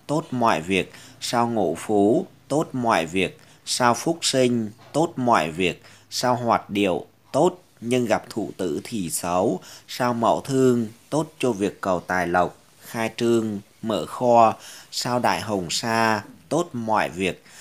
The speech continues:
sao Thiên Ân, tốt mọi việc. Sao xấu trong ngày gồm có sao Lôi Công, xấu đối với xây dựng nhà cửa, sao Thổ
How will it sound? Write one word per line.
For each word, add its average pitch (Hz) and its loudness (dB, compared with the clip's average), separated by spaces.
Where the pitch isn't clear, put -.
sao 123 0
Thiên 123 0
Ân, 113 -2
tốt 160 0
mọi 110 -2
việc. 87 -4
Sao 135 4
xấu 127 2
trong 135 0
ngày 101 4
gồm 87 2
có 92 8
sao 127 2
Lôi 120 6
Công, 120 6
xấu 117 2
đối 127 4
với 120 2
xây 131 2
dựng 92 -2
nhà 92 0
cửa, 90 -4
sao 123 -2
Thổ 90 -2